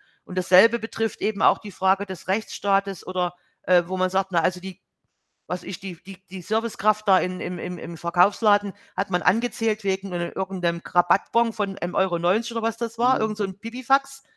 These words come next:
Speaker 1: Ähm, und, und, und jetzt findet man hier irgendwie säckeweise Bargeld bei einer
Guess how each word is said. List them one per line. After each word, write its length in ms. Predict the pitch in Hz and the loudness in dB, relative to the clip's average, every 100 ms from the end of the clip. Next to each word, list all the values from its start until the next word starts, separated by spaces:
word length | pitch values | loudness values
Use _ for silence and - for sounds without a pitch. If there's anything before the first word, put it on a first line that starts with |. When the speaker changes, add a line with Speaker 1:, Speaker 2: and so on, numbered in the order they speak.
| _ _ _ - | _ _ _ 2
Speaker 1:
Ähm, 320 | 220 208 208 - | 6 6 4 0
und, 260 | 220 208 | 0 0
und, 180 | 214 208 | -2 -2
und 140 | 208 | -4
jetzt 160 | 208 190 | -2 -2
findet 220 | 214 220 | -2 -2
man 180 | 202 196 | -2 0
hier 120 | 208 | 2
irgendwie 360 | 262 190 190 190 | 2 0 -2 -4
säckeweise 580 | 202 202 208 190 190 180 | -2 0 2 2 2 -2
Bargeld 580 | 156 226 262 254 240 | 0 0 2 0 0
bei 100 | 214 | 2
einer 360 | 202 190 185 | 2 4 0